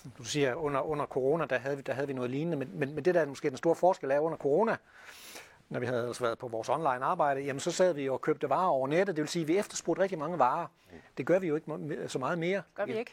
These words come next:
Speaker 1: Nej, det gør vi altså ikke.
Speaker 3: Nå.
Speaker 1: Vi har fået vores fladskærmer, vores møbler, vores ting og sager, i hvert fald mange af os, ikke? Øhm, nu er det serviceydelser.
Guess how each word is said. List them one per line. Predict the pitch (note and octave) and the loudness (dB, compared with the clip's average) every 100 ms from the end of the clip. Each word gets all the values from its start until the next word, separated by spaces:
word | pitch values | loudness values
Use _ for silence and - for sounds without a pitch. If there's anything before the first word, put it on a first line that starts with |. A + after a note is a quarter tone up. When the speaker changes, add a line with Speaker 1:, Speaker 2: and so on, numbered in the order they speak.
| - | -6
Speaker 1:
Nej, | B2 D3 | -2 0
det | A3 | 2
gør | A3 | 2
vi | C4 | 2
altså | F3+ - | 2 2
ikke. | G3 - - - | -2 -4 -16 -14
Speaker 3:
Nå. | F#3+ | -4
Speaker 1:
Vi | D3 | 0
har | G#3 | 0
fået | G3+ G#3+ | 2 2
vores | G#3 E3 | 2 2
fladskærmer, | F#3 F#3 G3+ F3+ E3 | 2 0 2 0 0
vores | C#3+ C3 F3+ | 0 0 0
møbler, | G#3 F3+ C#3 | 0 2 0
vores | B2+ | -2
ting | - G#3 | -4 -4
og | E3 | 0
sager, | F3+ F#3+ | 2 2
i | F3+ | -2
hvert | - - | -8 -10
fald | - | -6
mange | B2 F#3 A3+ | -2 0 -2
af | G3+ | -4
os, | D#3 | -4
ikke? | F#3+ - - - - - - | -4 -6 -12 -10 -10 -4 4
Øhm, | F#3+ F3 E3 D#3 D3 C#3+ - - - - | 6 8 6 4 -2 -10 -14 -18 -8 2
nu | G#3 | 4
er | |
det | C4+ | 6
serviceydelser. | B3 C#4 C#4+ G3 G3 E3+ B2+ | 4 4 2 0 2 2 -2